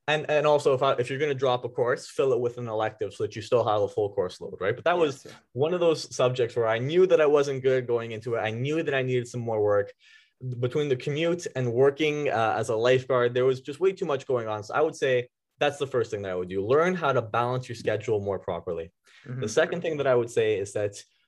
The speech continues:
Speaker 1: everything comes down to, um, a little bit of sacrifice and what you're willing to give up for what you actually want. So the consequences of me not getting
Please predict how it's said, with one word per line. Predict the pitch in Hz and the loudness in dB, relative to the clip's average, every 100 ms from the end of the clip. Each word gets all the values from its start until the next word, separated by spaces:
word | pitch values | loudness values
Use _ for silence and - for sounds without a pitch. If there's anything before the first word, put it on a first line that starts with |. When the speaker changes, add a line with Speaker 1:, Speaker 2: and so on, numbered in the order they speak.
| _ _ _ _ _ - | _ _ _ _ _ -2
Speaker 1:
everything | 185 220 208 226 214 | -2 -2 -4 -2 -2
comes | 196 160 143 | -2 -4 -2
down | 127 117 120 | 0 0 -2
to, | - 101 85 101 - _ _ | -4 -6 -4 -6 -10 _ _
um, | 110 110 104 101 101 - _ _ _ _ | -6 -2 -2 -6 -12 -18 _ _ _ _
a | 139 | 2
little | 143 180 185 | 4 4 4
bit | 156 | 4
of | 143 | 2
sacrifice | - 101 104 - - - - - _ _ _ | 0 -2 -4 -8 -12 -18 -20 -20 _ _ _
and | 123 120 113 113 110 | -4 -2 -2 -2 -6
what | 110 135 190 165 | -2 0 0 -2
you're | 165 156 | -8 0
willing | 143 143 139 | 2 2 0
to | 139 | -6
give | 135 135 123 | -2 0 0
up | 90 113 - _ | -2 -4 -10 _
for | 139 120 | 0 2
what | 127 123 | 2 0
you | 135 107 | -2 -2
actually | 101 - 104 | -2 -4 -6
want. | 90 85 - - _ _ _ _ _ - | -4 -8 -14 -20 _ _ _ _ _ -6
So | - 139 127 | 2 4 4
the | 131 | 2
consequences | 131 190 240 247 - 151 131 135 123 | -2 -4 -4 -4 -2 -2 0 -4 0
of | 131 120 | 0 0
me | 131 156 180 226 - _ _ _ _ 123 | -2 -4 -4 -6 -10 _ _ _ _ -6
not | 127 143 202 - 127 | -2 0 0 -2 0
getting | 156 156 156 156 | 2 2 0 -6